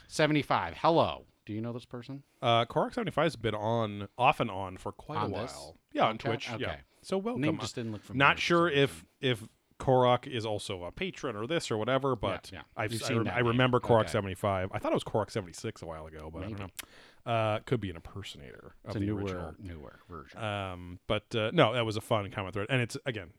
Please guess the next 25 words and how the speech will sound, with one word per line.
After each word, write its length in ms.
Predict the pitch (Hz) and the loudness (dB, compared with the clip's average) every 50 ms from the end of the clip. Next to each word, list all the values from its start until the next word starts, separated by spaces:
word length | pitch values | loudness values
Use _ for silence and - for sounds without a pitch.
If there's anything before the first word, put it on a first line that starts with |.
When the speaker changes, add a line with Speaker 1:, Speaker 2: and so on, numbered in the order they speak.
| - - | -10 -8
Speaker 2:
it's 140 | 120 - - | -4 -2 -2
a 40 | 120 | 0
great, 240 | - 120 104 101 - - | 0 0 -2 -4 -6 -6
the 80 | 123 120 | 0 6
guy 160 | 127 139 135 | 8 8 8
did 120 | 123 123 113 | 6 4 0
a 40 | 113 | -2
good 160 | 101 107 95 | -4 -6 -6
Photoshop, 520 | - - 104 95 95 95 - 113 98 98 - | -4 -2 -2 -2 -2 -4 -2 -2 -2 -2 -4
and 80 | 101 95 | -6 -8
it's 120 | - - | -8 -8
funny 320 | - - 135 127 117 113 107 | -2 2 2 2 2 2 0
to 120 | - 120 | -2 -2
see 400 | - - 120 110 101 98 101 98 - _ _ _ _ _ _ _ _ | -2 -2 -4 -4 -2 -4 -4 -6 -8 _ _ _ _ _ _ _ _
Sucralose 640 | - - - 135 - - - - 165 139 117 - - | -6 0 0 2 2 2 0 2 2 2 2 2 0
with 240 | 120 110 - - _ | 0 -2 -2 -6 _
tight, 360 | - - - 127 120 113 110 _ _ - | -6 -2 0 2 2 0 -2 _ _ -16
curly 440 | - - - 139 131 127 120 113 - | -8 -2 0 2 2 4 2 2 -2
hair, 200 | - - - - _ _ - _ _ - | -4 -6 -12 -12 _ _ -20 _ _ -10
tight 200 | - - 156 175 | 0 4 6 6
Speaker 1:
Right. 100 | 190 170 165 | 6 6 4
Speaker 2:
blonde, 320 | 151 143 139 139 135 135 | 4 4 4 4 2 0
curly 460 | - - - 147 156 147 135 131 - _ - | -6 -8 -6 -4 -4 -2 -2 -2 -4 _ -2
Speaker 1:
Right. 220 | - 226 220 - | 2 2 4 4
Speaker 2:
hair 160 | - - - | 2 -2 -8